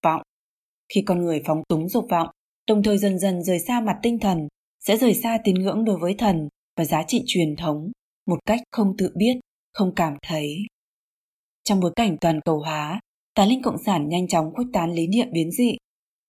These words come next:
Một thủ đoạn hiệu quả khác của nó là lợi dụng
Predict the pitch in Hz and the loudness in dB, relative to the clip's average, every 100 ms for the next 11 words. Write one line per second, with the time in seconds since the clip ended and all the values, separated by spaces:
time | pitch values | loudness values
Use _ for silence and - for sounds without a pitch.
0 | _ 214 208 202 180 190 208 208 214 175 | _ 0 4 2 2 2 2 2 0 0
1 | - 247 277 214 160 156 156 208 _ _ | 0 -4 -2 0 2 0 0 -6 _ _
2 | - 180 170 147 180 | 0 2 2 2 -4